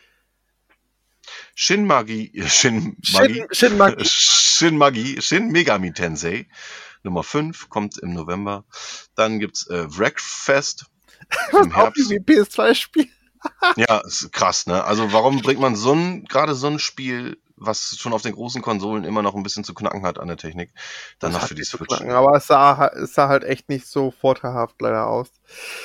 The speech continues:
Speaker 2: Aber, ey, es ist ein geiles Spiel und wer Destruction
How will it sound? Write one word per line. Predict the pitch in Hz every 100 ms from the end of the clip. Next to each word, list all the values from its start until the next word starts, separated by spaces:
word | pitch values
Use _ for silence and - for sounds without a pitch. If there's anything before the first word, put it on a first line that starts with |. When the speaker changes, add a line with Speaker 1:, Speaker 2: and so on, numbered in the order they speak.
| - - - _ _ _ _
Speaker 2:
Aber, | 151 165 -
ey, | - 196
es | 196 202
ist | 220 254
ein |
geiles | 240 233 233
Spiel | - 214
und | 202
wer | 190
Destruction | 170 - 190 - -